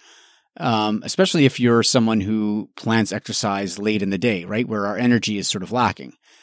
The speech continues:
So instead of choosing the couch, because that spin class in the, the scenario I pr-,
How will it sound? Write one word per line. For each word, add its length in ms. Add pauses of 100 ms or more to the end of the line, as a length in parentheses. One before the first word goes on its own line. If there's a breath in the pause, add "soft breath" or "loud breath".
(340 soft breath)
So 160
instead 300
of 80
choosing 560
the 100
couch, 480
because 320
that 180
spin 240
class 380
in 160
the, 220
the 160
scenario 400
I 80
pr-, 160